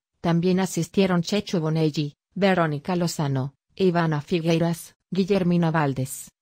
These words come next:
Zaira Nara, Agustina Casanova, Carol Sevilla,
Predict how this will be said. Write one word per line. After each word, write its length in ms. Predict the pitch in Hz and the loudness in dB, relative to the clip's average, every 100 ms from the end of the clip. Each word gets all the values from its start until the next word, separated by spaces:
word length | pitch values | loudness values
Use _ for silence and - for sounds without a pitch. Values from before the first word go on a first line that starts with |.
| _ | _
Zaira 340 | - 185 180 170 | -6 -2 0 2
Nara, 380 | 160 139 135 - _ | 0 -2 -6 -12 _
Agustina 680 | - 180 190 - - 196 196 | -2 0 -2 -4 -2 0 0
Casanova, 720 | 185 175 175 156 139 143 143 _ _ | 0 -2 0 0 0 -2 -6 _ _
Carol 320 | 165 156 185 | 0 2 0
Sevilla, 600 | 165 175 170 165 156 135 | -2 -2 -2 -2 -2 -6